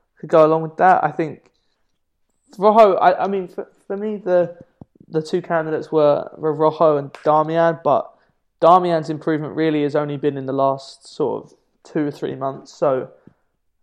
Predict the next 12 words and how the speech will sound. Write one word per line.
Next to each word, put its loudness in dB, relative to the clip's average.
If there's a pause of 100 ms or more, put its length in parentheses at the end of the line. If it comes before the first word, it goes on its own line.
I -2
think -8
throughout 0
the -2
season, 0
maybe 0
Darmian's 2
been -6
the -10
most -8
improved, -8
but 0